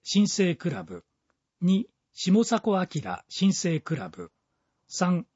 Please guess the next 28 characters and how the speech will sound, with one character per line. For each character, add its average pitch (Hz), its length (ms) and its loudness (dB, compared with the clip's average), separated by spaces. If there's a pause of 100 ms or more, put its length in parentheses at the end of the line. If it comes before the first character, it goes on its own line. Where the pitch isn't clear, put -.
(180)
守 240 260 4
谷 170 160 0
博 185 260 2
道 127 400 -2
清 202 300 2
風 165 240 -2
会。 85 340 -12 (760)
四、 156 340 -2 (240)
藤 202 200 0
本 214 280 2
正 147 280 -4
宏 98 420 -8
公 180 200 0
明 165 240 0
党。 101 400 -10 (680)
五、 175 280 -2 (180)
三 165 140 2
宅 226 320 2
正 196 300 0
樹 107 340 -16
大 170 140 -2
阪 220 220 0 (160)
維 208 80 0
新 180 300 0
の 110 120 -10
会 117 320 -6
池 123 240 -12
田。 98 240 -10